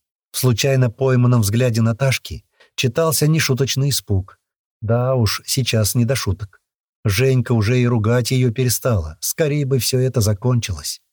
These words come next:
"Вину признаю", сообщил Смирнов. Он давно уже не хорохорился.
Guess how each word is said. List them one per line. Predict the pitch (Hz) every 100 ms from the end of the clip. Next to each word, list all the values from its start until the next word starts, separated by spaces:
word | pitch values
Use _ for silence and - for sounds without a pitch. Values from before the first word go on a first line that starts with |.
| _ _ _ _ _
"Вину | 98 110 127 127
признаю", | 131 113 120 120 127 101 - _ _ -
сообщил | - 98 - 95
Смирнов. | 87 131 139 120 90 - _ _ _
Он | 143 160 127 101 -
давно | 120 143 143 156 156
уже | 127 131
не | 135 139
хорохорился. | - 131 120 143 143 98 - -